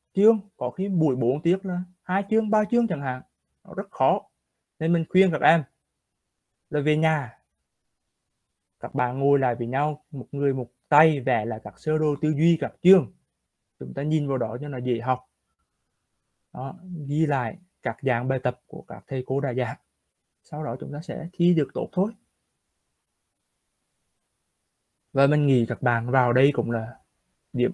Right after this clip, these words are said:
cao rồi, hóa cũng cao rồi, nên cố gắng tiếp tục cái tinh thần học như thời thi đại học vậy.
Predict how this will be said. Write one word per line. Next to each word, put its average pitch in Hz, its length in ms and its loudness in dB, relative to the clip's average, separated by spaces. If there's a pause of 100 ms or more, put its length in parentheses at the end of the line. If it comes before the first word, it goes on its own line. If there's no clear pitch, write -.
cao 139 240 6
rồi, 123 260 4
hóa 120 320 2
cũng 120 140 0
cao 143 260 2
rồi, 131 260 4
nên 139 220 -8 (160)
cố 120 140 0
gắng 160 200 4 (1300)
tiếp 123 220 2
tục 135 200 0
cái 120 300 2
tinh 143 160 0
thần 143 160 -2
học 135 220 -2
như 143 300 0
thời 135 420 0
thi 143 180 0
đại 135 140 2
học 120 180 -4
vậy. 117 240 2